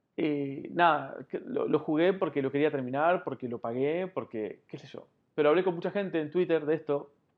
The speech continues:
y varios me dijeron, "No lo terminé por los puzzles, me, me, es demasiado". Y tienen razón,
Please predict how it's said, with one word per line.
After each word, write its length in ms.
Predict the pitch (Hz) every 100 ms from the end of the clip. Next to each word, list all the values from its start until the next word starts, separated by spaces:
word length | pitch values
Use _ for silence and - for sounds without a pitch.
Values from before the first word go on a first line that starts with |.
| _ _ _ _ _ _ _ _ _ _
y 320 | 160 151 - _ _ _ -
varios 280 | 175 190
me 80 | 165
dijeron, 420 | 151 202 160 131 - _
"No 140 | 151 180
lo 100 | 180
terminé 300 | 160 151 175
por 140 | 196
los 100 | 170
puzzles, 300 | - 185 143 - _ _
me, 200 | - 147 156
me, 280 | 147 143 - - -
es 140 | 156
demasiado". 480 | 165 160 220 190 - _ _ _ _ _ _ _
Y 100 | 143
tienen 200 | 135 214
razón, 440 | 190 - 226 277